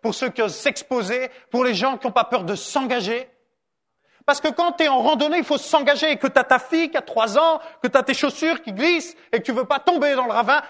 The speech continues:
il faut être pleinement conscient de ce que tu fais. Tu dois être engagé pleinement dans ce que t'es en train de faire. À Las Vegas, t'es peinard, on te conduit, on t'amène vers de, voilà.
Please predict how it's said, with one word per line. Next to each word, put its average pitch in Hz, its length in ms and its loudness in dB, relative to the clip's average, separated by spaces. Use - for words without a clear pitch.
il 247 100 0
faut 262 140 2
être 262 180 -4
pleinement 269 300 0
conscient 240 340 -6
de 202 80 -6
ce - 80 -16
que 226 80 -8
tu 214 160 -6
fais. - 280 -4
Tu 220 120 -6
dois 254 180 2
être - 200 -10
engagé 240 420 -2
pleinement 294 460 -2
dans 233 120 -4
ce - 100 -12
que 247 100 -6
t'es - 140 0
en 247 120 -2
train 233 180 -8
de - 60 -12
faire. 254 280 0
À 226 80 4
Las 277 160 4
Vegas, 302 380 2
t'es 302 80 0
peinard, 349 520 2
on 254 80 -2
te 285 120 -4
conduit, 294 520 -4
on 233 80 -2
t'amène 294 540 2
vers 240 180 2
de, 220 340 -6
voilà. 320 460 0